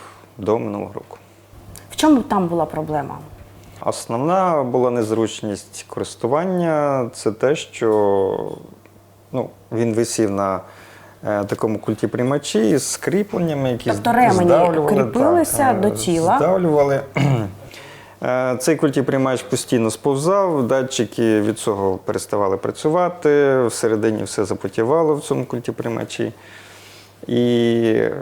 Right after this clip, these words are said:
Speaker 1: через кожних півгодини доводилось його знімати, протирати, щоб він, щоб можна було далі його нормально носити, щось робити з ним. В основному він в мене був виключений, тому що я весь час не можу його знімати,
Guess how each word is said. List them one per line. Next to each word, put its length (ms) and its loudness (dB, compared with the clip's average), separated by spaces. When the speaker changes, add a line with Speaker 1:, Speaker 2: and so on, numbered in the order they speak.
Speaker 1:
через 240 -2
кожних 380 -4
півгодини 640 0
доводилось 540 0
його 120 -4
знімати, 440 -2
протирати, 600 -2
щоб 180 -6
він, 320 -6
щоб 180 -10
можна 200 -4
було 200 -2
далі 200 -2
його 340 -12
нормально 500 -8
носити, 400 -12
щось 180 -14
робити 320 -8
з 60 -14
ним. 160 -16
В 80 -8
основному 460 0
він 120 2
в 40 0
мене 140 0
був 180 2
виключений, 640 -4
тому 220 -2
що 460 0
я 100 2
весь 160 0
час 240 -4
не 60 -2
можу 400 -2
його 220 -4
знімати, 420 -2